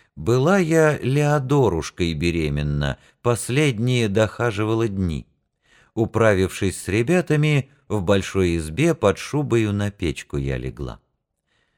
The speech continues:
Вернулись бабы к вечеру. Нет, только свекра батюшки, ждут ужинать его. Пришел.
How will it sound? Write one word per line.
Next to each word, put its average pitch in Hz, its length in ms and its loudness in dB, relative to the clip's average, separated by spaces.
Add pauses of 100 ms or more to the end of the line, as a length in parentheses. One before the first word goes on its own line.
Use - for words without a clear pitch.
(220)
Вернулись 151 720 4
бабы 165 320 2
к 185 100 -8
вечеру. 71 800 -2 (340)
Нет, 151 380 0
только 135 340 0
свекра 101 640 0
батюшки, 73 720 -2 (180)
ждут 104 640 0 (100)
ужинать 92 720 0
его. 73 580 -2 (800)
Пришел. 92 920 2